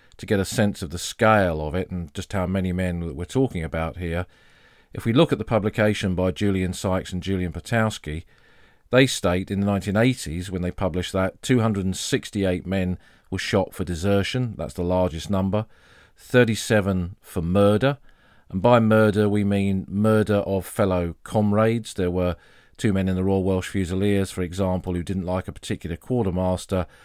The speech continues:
got blind drunk one night and decided that they were gonna kill him, went out to kill him, but shot the wrong person. And that was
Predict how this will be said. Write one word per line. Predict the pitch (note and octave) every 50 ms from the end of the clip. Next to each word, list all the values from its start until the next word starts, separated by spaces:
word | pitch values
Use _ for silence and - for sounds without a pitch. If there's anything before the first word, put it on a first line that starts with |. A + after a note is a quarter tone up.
| - - - - _
got | - G2+ F#2 - - _ _ _
blind | - A#2 A2 G#2+ G2+ G2
drunk | F2+ G2+ G2 G2 G2+ -
one | E2+ F#2 F#2 F#2
night | F#2 F#2 F#2 F#2+ -
and | - E2
decided | F2+ - - G#2 F2+ F#2 D#2+ F#2 E2
that | D#2 E2+
they | F2 F2+
were | F2+
gonna | D#2 D#2 F2
kill | F#2+ - - C3 B2
him, | B2 A#2+ B2 - - _ - - - - _ _ _
went | _ B2 B2+ A2+
out | G2+ F#2+
to | - G#2
kill | G2 - - G#2+
him, | G#2 G#2 G2+ G2
but | - G#2 F#2+ -
shot | - - - G2 F2+ - _ _
the | - F#2+
wrong | F#2+ F#2+ F2+ F2+ F2+ F2 E2+ -
person. | - A#2 G#2+ G#2 G#2 - - F2 E2 E2+ E2+ -
And | G2 G2+ G#2+
that | F#2+
was | C#2+ F2+ - -